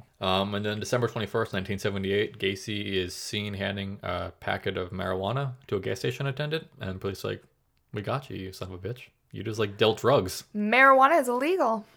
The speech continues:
Speaker 2: That's it. You're done.
Speaker 1: So, yeah, um, in the, that book, Killer Clown, um, apparently Gacy had to stop at that gas station to get gas because they'd been driving around so much, like, trying to avoid each other.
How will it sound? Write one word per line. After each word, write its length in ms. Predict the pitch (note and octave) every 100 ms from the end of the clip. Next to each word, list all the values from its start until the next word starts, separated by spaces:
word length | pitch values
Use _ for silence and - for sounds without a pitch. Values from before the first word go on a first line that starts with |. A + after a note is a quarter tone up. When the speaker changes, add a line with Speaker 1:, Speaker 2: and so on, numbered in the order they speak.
| _
Speaker 2:
That's 260 | - A#3 -
it. 320 | D#4 F4+ - _ _ _ _ _ -
You're 140 | G#3+ A3+
done. 420 | C4+ F4 E4 C4+ _ - _ _ _ _ _ _ C#3
Speaker 1:
So, 80 | B2
yeah, 200 | G#2+ G2
um, 460 | - F#2 F#2 F#2 F#2+ -
in 240 | A2+ A2 A2
the, 260 | G#2+ G2 - -
that 160 | G2
book, 180 | G2 F#2
Killer 260 | - G2 F2+
Clown, 460 | F#2 E2+ F2 F#2 - _ _ _ -
um, 460 | E2+ D#2+ D#2+ D#2+ - _ _ _ _ -
apparently 400 | G2 G2+ F#2 E2+
Gacy 260 | E2+ F2+ G2+
had 60 | E2+
to 60 |
stop 220 | - F2
at 60 | F2
that 100 | F2
gas 180 | E2+ E2
station 360 | - F#2 - F2
to 80 |
get 200 | F2+ F2+
gas 300 | - F2 D#2+
because 180 | - D#2+
they'd 160 | F#2 F2
been 100 | E2+
driving 260 | F2 E2+ F2
around 220 | E2+ E2+
so 100 | F2+
much, 240 | F2+ F2
like, 140 | E2+ E2
trying 180 | F2
to 80 | E2+
avoid 260 | E2 E2 E2+
each 140 | F2+
other. 240 | F2+ F#2